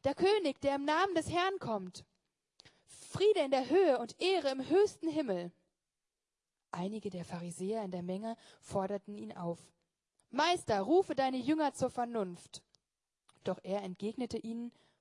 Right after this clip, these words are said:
„Würden sie schweigen, dann würden die Steine schreien.“ Als sie sich jedoch Jerusalem näherten und Jesus die Stadt vor sich liegen sah,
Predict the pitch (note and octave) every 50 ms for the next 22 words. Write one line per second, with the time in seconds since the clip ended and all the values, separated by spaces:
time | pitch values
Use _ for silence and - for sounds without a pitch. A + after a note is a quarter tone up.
0 | _ _ _ _ _ _ _ _ E3+ G3 B3+ C4+ C4 A#3 F#3+ F#3 F3 - - -
1 | E3 F#3 G3+ A#3+ C#4 D4+ D4+ D4+ D4+ D#4 - _ _ _ _ - A#3 A#3+ G#3 G3+
2 | G#3 G#3 A3+ G#3+ A3 G#3+ - - - F3+ E3 E3 E3 E3 D#3+ - - - E3 D#3+
3 | E3 D#3+ D#3+ D#3+ - _ _ _ _ _ _ _ _ _ _ _ _ _ _ _
4 | _ _ _ _ _ _ _ _ _ _ _ _ _ - _ _ _ _ _ _
5 | _ - E3+ F#3 - - - G3 G3 F#3+ - G3 G3 F#3+ F#3 - F#3+ F3+ F#3 F#3
6 | A3 A#3 A#3+ A3+ G#3 G3 F3+ F3+ F3+ F3 F#3 G#3 A3+ A#3 B3 - - B3 B3+ C4
7 | B3+ G3+ F3 - F#3 G3+ A3 G#3+ A#3 G#3+ - - G3 F#3 - - G3+ G#3 - -
8 | D3 - - A#3+ C4+ C4+ G#3 G3+ - - - F#3+ G3 G3+ G#3 G3+ F#3+ F#3 G3+ G3+
9 | G#3 A3 A#3